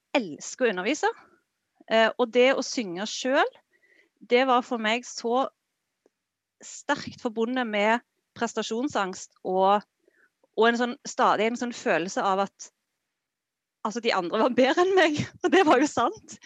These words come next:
Eh, og at jeg, at jeg bare elsket å undervise, at det ikke føltes som noe sånn plan B, men at det,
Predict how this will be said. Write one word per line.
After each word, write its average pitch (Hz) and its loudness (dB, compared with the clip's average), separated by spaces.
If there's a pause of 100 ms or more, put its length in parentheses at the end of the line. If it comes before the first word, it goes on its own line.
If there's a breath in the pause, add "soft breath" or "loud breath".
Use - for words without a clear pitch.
(340 loud breath)
Eh, 285 4
og 277 2
at 285 0
jeg, 262 -2 (160)
at 254 -6
jeg 262 -6
bare 233 -2 (240)
elsket 220 -8
å 233 -8
undervise, 214 -8
at 240 -6
det 247 0
ikke - -10
føltes 226 -8
som 285 -8
noe 240 -6
sånn 240 -10
plan 226 -2
B, 311 -2 (640 soft breath)
men 254 -2
at - -20
det, 262 2